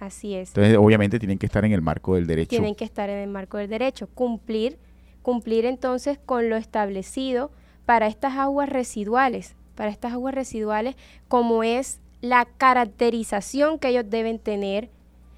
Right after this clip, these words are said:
Speaker 1: esa, esa sólidos suspendidos que ellos deben tener, cumplir, por ejemplo, que estas, estas lagunas de oxidación no deben tener espuma.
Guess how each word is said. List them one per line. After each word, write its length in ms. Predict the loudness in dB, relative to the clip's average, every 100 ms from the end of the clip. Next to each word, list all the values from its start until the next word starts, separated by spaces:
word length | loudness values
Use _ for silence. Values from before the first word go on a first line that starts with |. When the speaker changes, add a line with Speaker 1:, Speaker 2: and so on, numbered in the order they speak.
| -20 -6
Speaker 1:
esa, 800 | -2 -2 0 2 4 4 2 -2 -8 -20 -20 -8
esa 420 | -2 -2 2 2 0
sólidos 580 | 2 4 4 4 2 0
suspendidos 760 | -6 -4 -2 0 0 2 0
que 120 | 0
ellos 180 | -2 -2
deben 260 | -4 -4 -4
tener, 400 | -4 -4 -4 -6 -10 -10
cumplir, 460 | 0 0 0 -2 0
por 220 | 2 2
ejemplo, 580 | 2 0 -2 0 0 0 -4 -6
que 220 | 2 4 4
estas, 520 | 2 2 2 2 -6 -4
estas 260 | -2 0
lagunas 400 | 2 2 0 -2
de 80 | -2
oxidación 460 | -2 -2 -2 -2 -2
no 100 | 0
deben 240 | 0 -2
tener 300 | -2 -2 -2
espuma. 560 | -4 -6 -4 -2 -4